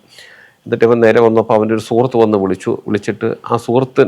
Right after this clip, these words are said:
കുറേ നേരമൊക്കെ വീട്ടിൽ ഇരുന്ന് ഭാര്യയോടൊക്കെ സംസാരിച്ചതിന് ശേഷം ഈ സുഹൃത്തുമായിട്ട് രണ്ടുപേരും കൂടെ ബൈക്ക് കൊടുത്തുകൊണ്ട് പുറത്ത് പോയി. പുറത്ത് പോയി, ഏ, പിന്നീട് അറിയുന്നത്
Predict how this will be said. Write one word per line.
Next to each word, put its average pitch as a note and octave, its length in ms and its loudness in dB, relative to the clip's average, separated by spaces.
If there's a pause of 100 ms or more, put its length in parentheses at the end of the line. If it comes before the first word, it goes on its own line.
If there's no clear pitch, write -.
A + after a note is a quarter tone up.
(300)
കുറേ C#3 160 2
നേരമൊക്കെ E3+ 360 2
വീട്ടിൽ D#3+ 180 -2
ഇരുന്ന് D#3 240 0
ഭാര്യയോടൊക്കെ C#3+ 480 0
സംസാരിച്ചതിന് C3 540 -2
ശേഷം A#2+ 160 -2
ഈ A#2+ 160 0
സുഹൃത്തുമായിട്ട് B2 560 -2 (460)
രണ്ടുപേരും A2+ 320 0
കൂടെ A2 180 0
ബൈക്ക് G#2 160 2
കൊടുത്തുകൊണ്ട് G#2 420 -2
പുറത്ത് G2+ 320 -4
പോയി. F2+ 180 -6 (1000)
പുറത്ത് F#2 240 -2
പോയി, C3 300 0 (520)
ഏ, A#2+ 100 0 (320)
പിന്നീട് A#2+ 300 2
അറിയുന്നത് B2 460 0